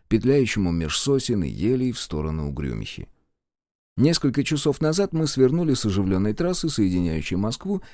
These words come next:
и Владимир, на более узкую и тихую дорогу, ведущую к нашей деревне.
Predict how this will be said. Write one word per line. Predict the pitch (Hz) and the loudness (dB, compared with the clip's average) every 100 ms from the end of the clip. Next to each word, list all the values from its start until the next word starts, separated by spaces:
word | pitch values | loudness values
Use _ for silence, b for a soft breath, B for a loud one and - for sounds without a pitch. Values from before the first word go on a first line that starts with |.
| B | B
и | - 180 | 0 2
Владимир, | 156 127 110 113 113 | 4 2 2 2 2
на | 104 98 | 2 2
более | 98 92 | 2 2
узкую | 92 135 160 143 117 | 2 2 2 2 0
и | |
тихую | 120 127 123 | 0 0 0
дорогу, | 90 80 80 80 | 0 -2 -2 -4
ведущую | 76 73 90 117 143 - | -4 -2 -2 -2 -2 -4
к | 87 | -2
нашей | 78 - 82 | -4 -4 -4
деревне. | 82 67 57 50 50 | -4 -4 -6 -8 -12